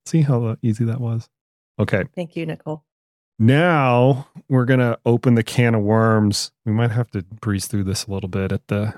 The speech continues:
Speaker 1: risk of accuracy and thoroughness.
Speaker 2: <laughs>
Speaker 1: Maybe not at accuracy, but maybe thoroughness. Injury considerations. There are a lot of people that want to strength train to, a, a, as a way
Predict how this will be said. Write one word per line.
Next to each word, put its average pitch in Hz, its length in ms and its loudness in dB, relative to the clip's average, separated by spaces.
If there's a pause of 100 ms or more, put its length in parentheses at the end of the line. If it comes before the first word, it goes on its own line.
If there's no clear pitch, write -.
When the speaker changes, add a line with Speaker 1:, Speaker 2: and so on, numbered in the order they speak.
(100)
Speaker 1:
risk 104 360 -4
of 90 280 -8 (480)
accuracy 107 680 -4
and 104 320 -4 (420)
thoroughness. 107 680 0
Speaker 2:
<laughs> - 40 -20 (400)
Speaker 1:
Maybe 110 220 4
not 98 160 0
at 92 80 -2
accuracy, 92 400 -6
but 92 160 -6
maybe 90 260 -4
thoroughness. 87 680 -8
Injury 139 240 2
considerations. 104 800 -4 (120)
There 110 80 0
are 107 40 4
a - 40 4
lot 113 140 4
of 117 40 0
people 123 220 4
that 117 160 2
want 113 240 -2
to 113 320 2
strength 110 380 0
train 107 340 2
to, 104 640 -2
a, 110 80 2
a, 110 280 0
as 117 160 2
a 117 120 2
way 110 560 2